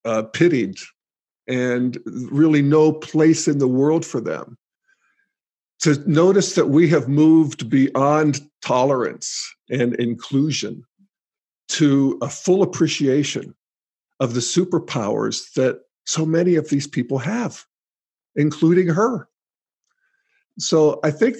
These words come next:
I'll just end this with, um, another clip from her, and then maybe, now, I admit I have antibodies to this that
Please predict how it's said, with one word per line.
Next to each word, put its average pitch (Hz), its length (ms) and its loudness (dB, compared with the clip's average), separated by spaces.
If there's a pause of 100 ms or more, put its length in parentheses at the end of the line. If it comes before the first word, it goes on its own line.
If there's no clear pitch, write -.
I'll 156 120 2
just 151 360 0
end 185 260 2
this 117 680 -2 (680)
with, 131 580 0 (220)
um, 120 680 0 (600)
another 139 440 2
clip 180 420 -4
from 131 180 -2
her, 127 240 0
and 127 120 0
then 135 140 0
maybe, 135 200 2
now, 151 280 2
I 190 180 2
admit 175 480 2
I 147 180 2
have 147 420 0
antibodies 113 960 -2 (260)
to 123 100 -2
this - 540 -8 (600)
that 117 600 0